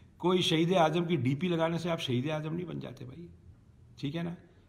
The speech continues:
अशफाक उल्ला खान साहब की डीपी लगाने से आप अशफाक उल्ला खान नहीं। अगर उनके दो परसेंट भी आप काम करते हैं ना, उन्होंने जो किया, दो प्रतिशत भी, तो आप कुछ बोल सकते हैं, "हमने देश के लिए किया।"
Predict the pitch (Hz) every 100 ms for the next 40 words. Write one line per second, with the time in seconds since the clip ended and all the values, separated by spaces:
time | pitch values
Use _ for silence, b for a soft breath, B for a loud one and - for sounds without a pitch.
0 | - 120 - 151 151 151 131 143 131 139
1 | - 123 123 147 139 143 135 139 131 117
2 | - 131 131 131 120 123 139 - 139 143
3 | 143 131 110 170 160 123 151 147 143 123
4 | 120 120 123 117 143 160 139 135 131 123
5 | 127 98 87 143 139 123 135 120 120 120
6 | 110 101 B B B - 135 131 131 123
7 | 95 123 135 110 - 127 110 110 104 98
8 | - 104 98 95 92